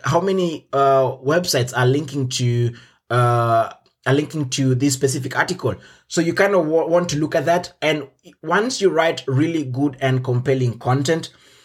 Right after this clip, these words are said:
that's when you can now, like, like, start, you know, approaching and looking for, uh, backlinks, maybe looking at pretty much decently authoritative, not really high authoritative website,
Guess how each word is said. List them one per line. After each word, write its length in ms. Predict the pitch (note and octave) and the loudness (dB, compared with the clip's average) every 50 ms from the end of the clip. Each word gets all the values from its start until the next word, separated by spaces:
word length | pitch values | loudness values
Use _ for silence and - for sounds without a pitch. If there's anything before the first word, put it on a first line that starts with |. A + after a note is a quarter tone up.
| _ _ _ _ _ _ _ _ _ - | _ _ _ _ _ _ _ _ _ -2
that's 280 | - - F3+ - - | 0 0 0 2 0
when 120 | F#3 F3+ D#3+ | 0 0 0
you 80 | C#3 | 0
can 140 | B2 C#3+ C#3 | -2 0 2
now, 140 | D3+ D3+ D3 | 2 2 4
like, 200 | C#3 C#3 C3+ - | 4 2 2 2
like, 220 | C3+ C3+ B2+ B2+ | 0 0 0 -2
start, 400 | - - - D#3+ D3 B2+ - - | -4 -4 -2 -2 -2 -2 -4 -6
you 100 | D3+ C#3 | -4 -2
know, 120 | C3+ C3+ C3 | -2 -2 -2
approaching 840 | - C3 B2 - - D#3+ E3 - - - - E3 D#3+ D3+ D3+ - | -2 -4 -4 -2 -2 -2 -2 -2 -2 -2 -2 -2 -2 -4 -4 -2
and 240 | B2 B2+ B2+ C3 C3+ | 0 2 4 4 2
looking 260 | D3 C3+ - C#3 C3 | 0 -2 -4 -4 -6
for, 580 | B2 - C3 B2+ B2 A#2+ A#2+ A#2+ A#2+ A#2 - - _ _ _ _ _ _ - | -4 -2 0 0 2 2 2 0 0 -2 -4 -10 _ _ _ _ _ _ 0
uh, 280 | C#3 C#3 C3+ B2 A#2+ | 2 4 4 2 2
backlinks, 560 | B2 D3 D#3 E3+ - F3+ E3+ E3+ F3 E3 - C#3+ | 0 0 2 2 2 0 0 2 2 0 0 0
maybe 260 | D3 D3 C#3+ D3 C#3+ | -2 0 0 0 0
looking 260 | C#3 D3 C#3 D#3 D3 | 0 0 -2 0 -2
at 160 | C3+ B2+ - - - - - _ _ _ _ _ _ _ _ A#2+ A#2 | -2 -2 -4 -6 -14 -20 -20 _ _ _ _ _ _ _ _ _ _
pretty 160 | - A#3+ C4+ | -6 -2 0
much 320 | C4+ A3 G3+ F#3 - - - - - D3 | 2 2 2 2 0 -4 -10 -12 -12 -4
decently 640 | C3+ F#3+ G#3+ G#3+ A3 G#3 G3+ G3 G3 G3 G3 F3 - | -2 0 0 2 2 0 0 -2 -4 -4 -4 -4 -4
authoritative, 600 | D3 D3 B2+ D3+ D3 D#3 D3 B2+ E3+ D#3+ E3+ D#3+ | -4 -4 -2 -2 -2 -2 -2 -2 -2 -2 0 0
not 360 | F3 F3 F#3 G3+ A#3+ - - - | 2 2 4 4 2 0 -2 -4
really 160 | A#3+ A3 G3 | -2 0 0
high 180 | D#3+ D#3+ E3+ F3 | 2 4 2 2
authoritative 540 | F3 D#3 C3+ D3+ C#3+ - - D3 C3 D3+ B2+ | 2 0 -4 -4 -4 -6 -6 -8 -6 -4 -2
website, 360 | C#3 D3 - - D#3+ C#3 | -2 -2 -2 -2 -4 -6